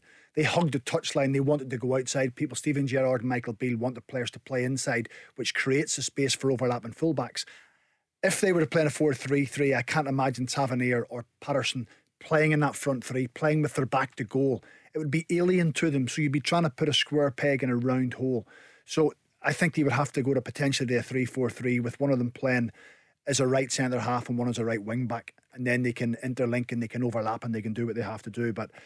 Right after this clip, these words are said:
it's a dilemma that, yeah, it's a good one, but I think Rangers would like a little bit of flexibility to be able to change their shape and to be different and,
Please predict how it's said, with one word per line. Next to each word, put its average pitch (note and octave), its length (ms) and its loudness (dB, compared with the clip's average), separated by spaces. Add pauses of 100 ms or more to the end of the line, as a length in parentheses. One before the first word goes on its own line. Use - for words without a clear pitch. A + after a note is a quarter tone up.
(300)
it's E3 120 2
a E3+ 40 4
dilemma F3 420 6
that, D3+ 180 4 (100)
yeah, C3+ 220 2 (180)
it's C#3 140 -6
a C3 40 -2
good E3+ 160 2
one, C#3 360 2
but D3 80 0
I C3+ 40 0
think E3+ 160 -2
Rangers D3+ 380 4
would C3 100 2
like D3 280 4
a D#3 40 4
little B2+ 180 2
bit B2+ 120 -2
of C3+ 80 -2
flexibility C3 800 -2
to B2 60 -6
be C3 60 -2
able B2+ 140 -2
to A#2 100 -4
change C3 360 -2
their B2 80 -4
shape - 340 -2
and A#2+ 100 -4
to A#2 60 -8
be A#2+ 200 -4
different C#3+ 380 -2
and, A#2 220 -4